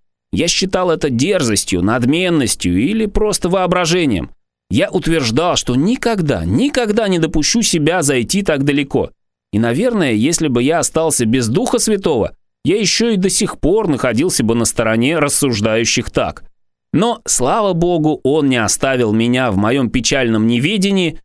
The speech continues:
но дал душе моей уверенность, которой не может отнять у меня ни мир, ни дьявол, ни какой-либо ангел.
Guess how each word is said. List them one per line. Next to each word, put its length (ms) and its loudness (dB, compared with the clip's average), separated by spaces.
но 180 2
дал 320 0
душе 380 0
моей 420 0
уверенность, 920 0
которой 800 0
не 240 0
может 480 0
отнять 400 -2
у 40 0
меня 280 2
ни 180 2
мир, 480 0
ни 160 2
дьявол, 560 0
ни 160 0
какой-либо 580 0
ангел. 440 0